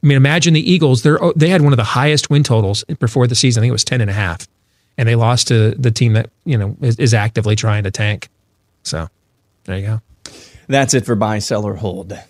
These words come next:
Speaker 2: for today.
Speaker 1: <sighs> You have any final thoughts, gentlemen? What'd you learn here today? We got about two minutes. We haven't, we don't have time to do that very often 'cause
Speaker 2: Yeah.
Speaker 1: usually I talk too long. But now you have time. Go ahead.
Speaker 2: Well, um, I would say,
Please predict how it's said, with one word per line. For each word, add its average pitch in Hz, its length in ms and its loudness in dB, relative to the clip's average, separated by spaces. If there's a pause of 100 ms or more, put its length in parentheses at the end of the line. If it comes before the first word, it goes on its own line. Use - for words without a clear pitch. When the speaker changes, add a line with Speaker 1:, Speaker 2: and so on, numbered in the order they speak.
(360)
Speaker 2:
for - 160 -16
today. - 380 -12 (1300)
Speaker 1:
<sighs> - 40 -8 (800)
You 156 80 4
have 127 80 6
any 131 80 4
final 139 260 2
thoughts, 151 300 2
gentlemen? 165 280 2
What'd 156 160 2
you 156 80 2
learn 135 180 2
here 113 140 4
today? 110 220 2
We 107 40 0
got 113 100 2
about 110 160 2
two 156 120 0
minutes. 117 300 0
We 165 40 2
haven't, 190 220 0
we 202 80 -2
don't 214 80 -2
have 214 120 -6
time 196 140 -4
to 185 60 -2
do 185 100 2
that 131 120 2
very 113 180 0
often 101 320 -2
'cause 113 120 0
Speaker 2:
Yeah. - 80 4
Speaker 1:
usually 123 180 2
I 120 80 2
talk 120 240 2
too - 120 -2
long. 95 220 -2
But 131 80 -2
now 156 200 0
you 180 120 4
have 151 120 0
time. 101 280 -8
Go 135 140 -6
ahead. 110 160 -6 (440)
Speaker 2:
Well, 139 480 2
um, 123 300 0
I 117 80 -4
would 120 160 -4
say, 135 380 0